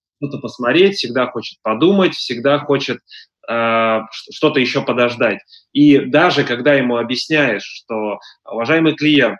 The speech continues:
а, из на-, из нашего опыта, а, скорее всего, чем дольше ты ждешь, тем больше ты будешь терять денег, даже объясняя это, клиент все равно хочет подождать и все равно хочет от-, отложить куда-то подальше вот это принятие решения.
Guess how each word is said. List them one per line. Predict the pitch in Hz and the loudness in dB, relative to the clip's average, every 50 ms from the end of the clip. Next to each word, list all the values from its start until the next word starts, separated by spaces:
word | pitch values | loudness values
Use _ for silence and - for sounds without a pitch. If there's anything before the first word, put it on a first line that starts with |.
| _ _ - | _ _ -16
а, | - 101 104 104 98 107 | -12 -10 -10 -10 -10 -10
из | 110 110 | -6 -2
на-, | 135 151 147 143 135 | 0 0 0 0 -2
из | 123 - | -2 0
нашего | 147 165 175 - - 147 135 135 123 117 - - | 0 0 0 0 -2 -2 -2 0 -2 -2 0 2
опыта, | 147 143 139 139 123 110 - - 101 92 - _ - - - - _ _ | 4 4 4 2 -2 -8 -6 -8 -10 -10 -10 _ -20 -20 -20 -20 _ _
а, | - 107 107 107 104 | -12 -10 -8 -8 -10
скорее | - - - 131 147 165 | -8 -4 0 2 4 4
всего, | 156 - - 151 143 139 139 120 101 - - | 2 2 -2 -2 0 0 0 0 -2 -4 -6
чем | - - 127 127 | -6 -4 -4 0
дольше | 123 147 156 151 - 127 | 0 0 0 0 -4 -8
ты | - - 120 | -8 -8 -8
ждешь, | 117 120 131 175 202 196 - | -6 -4 -2 -2 -2 -2 -4
тем | - - 113 113 | -6 -10 -6 -2
больше | 117 147 160 156 - 139 | -2 -2 -2 -2 -6 -10
ты | - 123 | -10 -10
будешь | 117 123 139 139 135 - | -6 -4 -4 -4 -4 -4
терять | - 131 127 127 123 120 123 | -4 -2 0 0 0 0 0
денег, | 135 175 208 214 196 131 - - _ _ _ _ - | 2 2 4 4 2 0 -2 -8 _ _ _ _ -4
даже | 120 139 160 165 143 147 | 0 0 2 2 2 0
объясняя | 143 139 135 135 135 - - 156 147 143 131 117 - - | 0 0 0 -2 -4 -4 -2 0 2 2 0 0 -2 0
это, | 143 139 135 131 - - - - | 2 2 2 0 -2 -8 -16 -12
клиент | - 113 120 127 139 160 180 185 180 - _ _ _ _ _ _ | -6 -2 0 2 2 4 2 2 -2 -4 _ _ _ _ _ _
все | - - - 160 170 180 | -10 -4 0 2 4 4
равно | 175 156 143 131 120 110 | 4 4 2 2 0 -2
хочет | - 143 139 139 - 123 - | 0 -2 -2 -2 -2 -6 -8
подождать | - 113 107 117 113 113 - 151 165 160 - | -6 -4 -2 -2 -2 -2 0 0 0 -2 -4
и | 123 | -8
все | 117 - 135 135 | -10 -6 -6 -4
равно | 135 123 120 120 | -4 -4 -6 -6
хочет | 123 135 123 - 113 _ - | -8 -10 -10 -12 -14 _ -10
от-, | - 110 110 113 110 - _ | -6 -6 -6 -6 -6 -10 _
отложить | - 110 107 - 117 117 120 117 135 151 170 151 - - - | -10 -8 -6 -2 -2 -2 0 2 2 2 2 0 -4 -10 -6
куда-то | 123 120 117 110 - - | -4 -4 -4 -4 -6 -8
подальше | - 110 110 117 131 139 143 139 - - | -8 -6 -2 0 0 0 0 -2 -4 -6
вот | 110 113 - 123 | -8 -8 -8 -10
это | 120 - - | -14 -14 -14
принятие | - 113 123 123 120 110 - - 113 | -10 -6 -4 -4 -4 -4 -4 -6 -8
решения. | 113 110 - - 123 110 107 101 | -8 -8 -6 -4 -4 -4 -4 -6